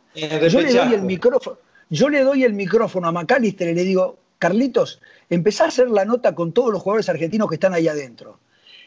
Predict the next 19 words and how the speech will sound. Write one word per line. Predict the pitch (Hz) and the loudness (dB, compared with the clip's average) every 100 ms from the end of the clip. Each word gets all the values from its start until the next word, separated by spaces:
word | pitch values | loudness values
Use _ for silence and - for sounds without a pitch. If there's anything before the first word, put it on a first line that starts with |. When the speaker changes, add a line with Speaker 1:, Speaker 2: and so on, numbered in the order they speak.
| - | -2
Speaker 2:
Y | 185 | 2
él | 285 | 2
salió | - 190 240 | 2 2 2
en | 240 | 2
pelotas, | 190 196 175 110 - - - | -2 -2 -4 -6 -16 -16 0
totalmente | 196 196 247 220 254 254 208 | 0 2 0 2 -2 0 -2
en | 151 | -2
pelotas, | 151 151 - 120 | -2 -2 -2 -4
con | - 156 | -4 -2
el | 160 | -2
pito | 147 247 240 202 | 2 0 2 -2
mostrándolo | 160 - 214 202 180 214 | 0 0 0 2 0 0
largo. | 202 202 180 180 214 _ - - _ _ | 2 2 2 -2 -4 _ -20 -20 _ _
La | - 190 | -2 -2
televisión | 185 185 185 - 302 | 0 -2 -2 -2 0
australiana | 262 190 196 202 226 190 175 | 0 -2 0 2 2 0 -2
recibió | 165 165 - 196 240 277 | -6 -6 -2 2 2 2
un | 226 | -2
castigo | 208 165 _ - 320 220 160 175 | -2 -4 _ 0 0 2 0 -2